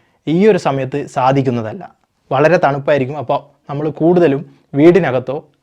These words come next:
അല്ലെങ്കിൽ ഇൻഡോർ ആക്ടിവിറ്റീസിലോ മാത്രമാണ് നമ്മൾ ടൈം സ്പെൻഡ് ചെയ്യുന്നത്. അപ്പോൾ ഇതൊക്കെ മനസ്സിലാക്കിക്കൊണ്ട് ഈ ഒരു, ഈ ഒരു സമയത്ത് ആൾക്കാർക്ക്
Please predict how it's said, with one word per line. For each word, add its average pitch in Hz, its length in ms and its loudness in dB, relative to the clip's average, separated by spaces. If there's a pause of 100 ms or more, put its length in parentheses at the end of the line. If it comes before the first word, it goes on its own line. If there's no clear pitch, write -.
അല്ലെങ്കിൽ 143 260 -4
ഇൻഡോർ 165 380 0
ആക്ടിവിറ്റീസിലോ 139 640 -4
മാത്രമാണ് 135 540 -4
നമ്മൾ 135 320 -10 (200)
ടൈം 151 200 -2
സ്പെൻഡ് 127 340 -6
ചെയ്യുന്നത്. 113 360 -6 (720)
അപ്പോൾ 220 160 2
ഇതൊക്കെ 233 360 2
മനസ്സിലാക്കിക്കൊണ്ട് 170 720 2
ഈ 156 160 0
ഒരു, 170 260 0
ഈ 156 100 0
ഒരു 160 100 -4
സമയത്ത് 147 460 -6
ആൾക്കാർക്ക് 143 640 -2